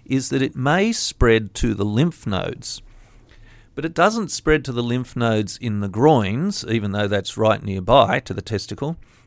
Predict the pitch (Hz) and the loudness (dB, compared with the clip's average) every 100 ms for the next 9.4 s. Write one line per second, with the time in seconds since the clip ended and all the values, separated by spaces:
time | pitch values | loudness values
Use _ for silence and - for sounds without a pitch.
0 | - 135 226 - 247 - - 156 151 127 | -2 0 0 -2 -4 -4 -4 2 2 2
1 | - - 131 127 139 - 127 123 117 104 | -8 -4 -2 0 -2 -6 0 2 2 -2
2 | - - _ 127 123 117 120 _ 135 139 | -10 -18 _ 2 4 4 2 _ -4 -4
3 | - 131 120 113 113 131 156 101 98 - | 0 2 2 2 4 4 4 0 -8 -8
4 | 101 - - _ _ _ _ _ 113 113 | -12 -14 -16 _ _ _ _ _ -2 -2
5 | 113 117 160 175 139 120 110 110 107 - | 0 2 4 6 4 2 -2 -2 -4 0
6 | 123 117 104 107 - 127 113 117 127 - | 2 2 -2 -10 -6 -2 0 2 0 -4
7 | - 110 - - - 95 98 - - _ | -2 -2 -2 -8 -8 -6 -6 -8 -18 _
8 | 104 107 110 104 104 92 113 113 104 107 | -4 2 2 2 -4 0 0 0 0 0
9 | 110 107 135 | 0 -2 -4